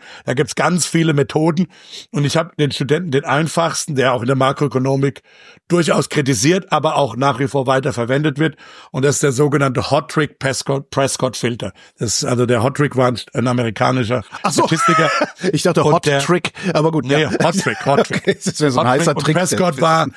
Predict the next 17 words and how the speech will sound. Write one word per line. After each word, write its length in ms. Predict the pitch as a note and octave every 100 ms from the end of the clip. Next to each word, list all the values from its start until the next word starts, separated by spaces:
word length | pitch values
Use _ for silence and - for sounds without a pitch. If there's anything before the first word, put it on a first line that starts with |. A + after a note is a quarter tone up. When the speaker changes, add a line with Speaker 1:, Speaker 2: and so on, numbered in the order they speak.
| - - -
Speaker 1:
P-, 280 | G#3+ D#3+
Prescott 540 | A#2+ C3+ D3+ - D#3 C3
war, 360 | C#3+ C#3+ C#3+
Ed 160 | C3+ -
Prescott 520 | D3 D3 - D3 B2
war, 460 | C3+ D3+ D#3+ F#3 E3+
inzwischen 400 | C3+ - D#3 D3+
muss 140 | C#3+
man 120 | D3+ C3
sagen, 120 | C#3+ C#3+ C3+
er 80 | A#2+
ist 100 | C#3+
letztes 280 | C#3 A#2+ A#2
Jahr, 160 | B2+ C#3 B2+
äh, 100 | A#2
verstorben, 540 | B2 - D3 D3+ D#3+ - - - -
ein, 440 | F#3 C#3 C3+ C#3